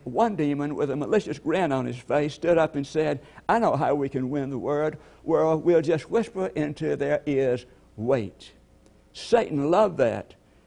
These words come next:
He knew that was the way to win the world. Just whisper into the people, "Wait,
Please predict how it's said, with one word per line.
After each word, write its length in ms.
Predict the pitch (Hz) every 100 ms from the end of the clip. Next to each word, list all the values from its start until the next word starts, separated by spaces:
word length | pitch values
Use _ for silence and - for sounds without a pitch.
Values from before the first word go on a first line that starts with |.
| _
He 160 | 202 170
knew 280 | 240 233
that 220 | 170 202 123
was 120 | 147
the 100 | 147
way 280 | 135 170 175
to 140 | 143
win 260 | 151 170 185
the 100 | 196
world. 460 | 165 135 117 117
Just 240 | 139 139 -
whisper 280 | 233 220
into 200 | 196 175
the 100 | 170
people, 480 | 165 190 185 139 127 - -
"Wait, 400 | 127 196 156